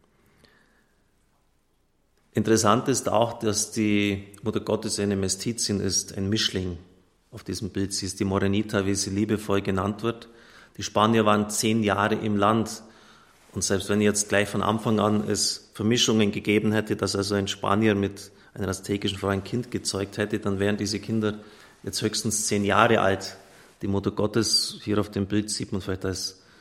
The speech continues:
sechzehn, zwanzigjährige. Und das, das ist wirklich jetzt, äh, eine ganz interessante Sache, die ich in der Erklärung bisher,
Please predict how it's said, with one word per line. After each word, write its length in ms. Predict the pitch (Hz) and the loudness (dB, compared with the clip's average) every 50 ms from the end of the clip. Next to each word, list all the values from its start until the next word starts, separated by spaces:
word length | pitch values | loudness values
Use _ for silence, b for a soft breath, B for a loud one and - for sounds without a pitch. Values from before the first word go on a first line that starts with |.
| b b | b b
sechzehn, 520 | b - - 98 104 - - - 104 92 - | b -6 -4 -4 -4 -2 -4 -4 -2 -2 -4
zwanzigjährige. 920 | - - 98 104 110 113 107 - - 101 104 107 113 113 - 117 117 113 117 - - B B B B B B B B B B B B B B B _ _ _ _ _ _ - | -2 0 0 0 0 0 -2 0 0 2 2 2 2 2 2 2 0 0 -4 -12 -20 B B B B B B B B B B B B B B B _ _ _ _ _ _ -4
Und 180 | - 107 104 | -4 0 2
das, 160 | 113 113 110 - | 2 2 2 2
das 160 | 123 113 120 | 0 0 2
ist 160 | 120 110 - | 0 0 0
wirklich 260 | 117 123 - - 117 | 0 0 0 2 2
jetzt, 380 | 113 110 110 - - - - - | 2 2 0 -2 -4 -6 -6 -2
äh, 60 | 107 | 0
eine 340 | 104 104 - - 107 107 104 | 0 2 2 0 -2 0 2
ganz 260 | 107 107 113 110 - | 2 0 0 0 -2
interessante 560 | 117 107 107 104 95 - 107 104 110 - 107 | -2 0 0 0 0 0 0 0 -2 -2 -4
Sache, 320 | - - 104 101 110 117 110 | -2 -2 0 0 0 0 -2
die 120 | - 107 | -2 -2
ich 100 | 104 101 | -2 -2
in 100 | 107 101 | -2 -2
der 100 | 107 101 | -2 -2
Erklärung 460 | 98 98 - 104 101 104 110 113 110 | -4 -2 -2 0 2 2 4 2 2
bisher, 360 | 104 107 - - 104 101 95 | 0 -2 -2 0 0 0 -2